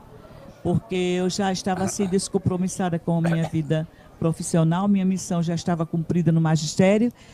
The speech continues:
Speaker 1: quando de repente, foi mês, era dezembro, quando o senhor prefeito marcou, é, ele tinha sido, claro, é, é, eleito, mas não tinha tomado posse, marcou um encontro comigo no restaurante,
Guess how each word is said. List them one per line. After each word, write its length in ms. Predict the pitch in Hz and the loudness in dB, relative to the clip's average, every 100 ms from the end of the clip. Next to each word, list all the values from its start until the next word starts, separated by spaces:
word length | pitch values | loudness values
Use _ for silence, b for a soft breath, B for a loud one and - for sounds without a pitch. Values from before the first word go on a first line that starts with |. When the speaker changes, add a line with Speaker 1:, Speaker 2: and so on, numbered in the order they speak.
| B B | B B
Speaker 1:
quando 220 | 208 208 | 0 0
de 120 | 190 220 | 2 2
repente, 640 | 220 - 226 240 262 247 | 0 4 4 4 2 -4
foi 260 | - 208 196 | 2 4 4
mês, 260 | 196 190 | 6 4
era 220 | 185 180 175 | 4 2 2
dezembro, 680 | 196 202 185 196 208 214 220 | 4 2 2 2 2 2 0
quando 320 | - 190 185 | 0 0 -2
o 60 | - | -2
senhor 220 | - 190 | 2 2
prefeito 680 | - 180 - 175 175 - 185 - B B B B B | 4 0 2 0 0 -2 -6 -8 B B B B B
marcou, 800 | 165 170 - 180 175 185 185 190 - | -2 -2 0 2 4 4 0 -4 -2
é, 720 | 160 151 151 151 151 151 147 - | 0 2 2 2 0 0 -2 -2
ele 240 | 170 170 160 - - - - | 0 0 -2 -6 -20 -20 -8
tinha 220 | - 160 | -2 0
sido, 320 | 160 - 156 151 | 0 -2 -4 -4
claro, 480 | - 165 151 139 135 - - | -2 -2 0 -2 -6 -10 -6
é, 200 | 139 123 | -4 -2
é, 240 | 139 143 | 0 0
eleito, 440 | 151 156 180 214 196 | 0 0 2 0 -2
mas 160 | 151 156 | -2 -2
não 80 | 151 | -2
tinha 160 | 156 | -4
tomado 280 | 147 156 151 | -2 -2 -2
posse, 440 | - 190 220 - - B B B | 2 2 2 -2 -14 B B B
marcou 360 | 165 190 - 190 | -2 -2 0 -2
um 40 | |
encontro 440 | 185 180 185 180 180 | -2 -2 -4 -4 -4
comigo 480 | - 220 226 220 214 | -4 0 0 0 0
no 60 | |
restaurante, 840 | 196 190 - 208 208 214 233 254 | 2 0 -2 -2 -2 -2 -4 -8